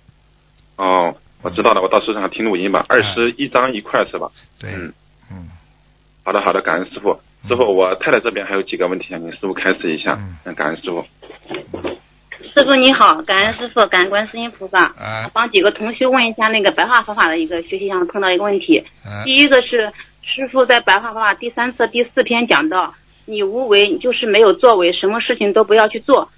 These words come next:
Speaker 3: 无为而达到另外一个境界，那是什么？叫开解。开解是什么意思呢？开解就是碰到一个问题你就解开了，你碰到事情你就给解开了，那还有什-，那你还有什么问题呢？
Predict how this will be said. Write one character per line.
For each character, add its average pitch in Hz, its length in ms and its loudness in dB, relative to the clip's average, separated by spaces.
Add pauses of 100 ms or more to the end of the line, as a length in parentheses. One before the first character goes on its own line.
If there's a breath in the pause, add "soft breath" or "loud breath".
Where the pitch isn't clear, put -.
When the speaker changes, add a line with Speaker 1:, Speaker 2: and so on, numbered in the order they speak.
(200)
Speaker 3:
无 226 140 -2
为 240 140 6
而 226 120 2
达 160 180 -4
到 196 120 -4
另 240 140 -10
外 226 120 0
一 190 60 0
个 185 100 -2
境 185 240 -2
界， 180 140 4
那 214 160 0
是 208 80 -6
什 180 140 0
么？ 175 160 6
叫 196 140 0
开 277 260 2
解。 - 340 -2 (360)
开 320 120 2
解 202 160 2
是 220 100 -6
什 202 100 -4
么 196 120 0
意 240 120 4
思 190 140 -4
呢？ 175 140 6
开 170 180 -2
解 185 140 2
就 208 120 -4
是 208 120 -4
碰 226 180 -8
到 214 140 4
一 196 80 2
个 220 100 4
问 240 140 0
题 202 160 4
你 165 100 4
就 196 140 2
解 - 260 2
开 196 100 2
了， 202 180 2 (340)
你 202 100 -14
碰 277 180 -2
到 240 140 6
事 - 160 -4
情 202 140 -2
你 180 60 0
就 214 120 4
给 208 120 -8
解 170 180 4
开 175 160 -4
了， 185 180 0 (300)
那 254 160 0
还 220 100 -6
有 196 140 -4
什-， 185 180 -12
那 240 140 4
你 190 160 -2
还 196 80 -4
有 202 100 0
什 196 100 -4
么 208 120 0
问 285 180 4
题 - 140 -2
呢？ 156 180 -2